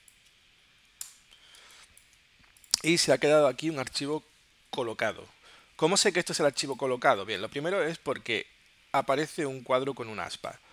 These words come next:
Esto de que aparezca un cuadro con un aspa quiere decir que el archivo está enlazado. Os recuerdo que enlazado, vamos a ventana enlaces, significa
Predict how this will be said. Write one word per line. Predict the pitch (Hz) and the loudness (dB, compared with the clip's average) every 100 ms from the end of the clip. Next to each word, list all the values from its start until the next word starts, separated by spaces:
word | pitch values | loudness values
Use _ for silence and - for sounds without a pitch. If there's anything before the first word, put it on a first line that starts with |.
| - - - - - | -20 -20 -20 -20 -10
Esto | - - 175 | -8 0 2
de | 165 | 4
que | |
aparezca | 156 147 143 | 2 2 -4
un | 147 | 0
cuadro | 143 143 | 0 0
con | 139 | -2
un | 143 | -4
aspa | 139 151 | -2 -2
quiere | 120 127 | 0 0
decir | 135 127 143 143 | 0 -2 -4 -4
que | - 117 | 0 2
el | 107 | 4
archivo | 101 - - 147 139 | 2 0 -2 -2 -2
está | 113 - 120 123 - - | -6 0 4 4 0 -4
enlazado. | 131 120 104 - 135 95 85 _ _ _ - _ _ _ _ _ - | -4 -2 -4 -2 -4 -4 -10 _ _ _ -20 _ _ _ _ _ -10
Os | 110 | -8
recuerdo | 113 120 143 151 | -6 -4 -2 -2
que | 143 | -2
enlazado, | 120 101 - 139 151 | 0 -2 0 -2 0
vamos | 117 110 | -4 -4
a | 117 | -6
ventana | 104 101 110 117 107 - _ | -6 -4 -4 -4 -8 -12 _
enlaces, | 110 101 98 98 117 - 127 - - | -14 -12 -10 -8 -8 -6 -8 -8 -10
significa | - 120 98 104 - 175 143 | -6 -6 -8 -8 -6 0 -2